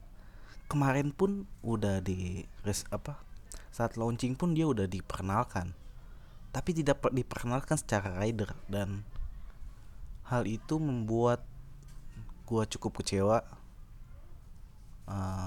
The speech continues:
di-, eh, dan di-, eh, rider lain sendiri kabarnya udah digantiin sama rider lain dari luar negeri.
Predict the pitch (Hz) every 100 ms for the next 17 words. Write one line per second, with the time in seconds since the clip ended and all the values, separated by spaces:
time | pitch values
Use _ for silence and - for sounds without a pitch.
0 | 92 98 107 - 107 107 104 120 113 110
1 | 107 - 117 113 110 110 110 117 131 143
2 | - 104 101 113 123 113 92 92 92 107
3 | 110 101 95 - 98 98 90 87 95 107
4 | - - 92 90 90 92 98 90 - 95